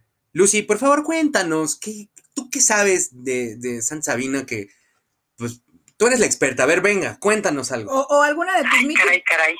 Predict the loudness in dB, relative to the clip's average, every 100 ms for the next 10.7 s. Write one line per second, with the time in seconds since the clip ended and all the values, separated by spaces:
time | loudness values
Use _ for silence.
0 | -6 -4 -4 -4 -4 -4 -6 -6 -6 -4
1 | 0 0 0 -2 -2 -4 -4 -6 -10 -12
2 | _ -18 -12 -10 -6 -8 -8 -12 -14 -14
3 | -4 0 0 0 -2 -2 -4 -8 -8 0
4 | 2 2 2 2 2 0 0 0 2 4
5 | 4 4 2 0 -2 0 2 4 4 2
6 | 0 2 4 4 2 2 2 4 2 0
7 | -2 -4 -4 -4 -6 -4 -6 -6 -10 _
8 | _ -10 -10 -10 -8 -4 -2 0 0 4
9 | 4 2 _ _ -14 -12 -10 -8 -2 -2
10 | -2 -6 -6 -10 -6 -6